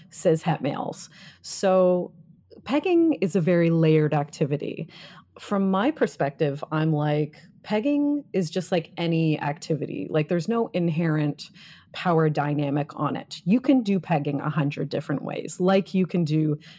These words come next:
any other sexual act, let's say, like, say, a blowjob. Like, that doesn't, somebody giving somebody else a blowjob doesn't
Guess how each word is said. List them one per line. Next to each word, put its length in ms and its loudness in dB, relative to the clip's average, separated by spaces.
any 260 2
other 460 2
sexual 640 -2
act, 280 -2
let's 240 -2
say, 280 2
like, 180 4
say, 180 0
a 80 4
blowjob. 640 4
Like, 260 -4
that 400 2
doesn't, 520 2
somebody 340 0
giving 240 0
somebody 300 2
else 200 -2
a 40 -4
blowjob 520 -2
doesn't 380 -4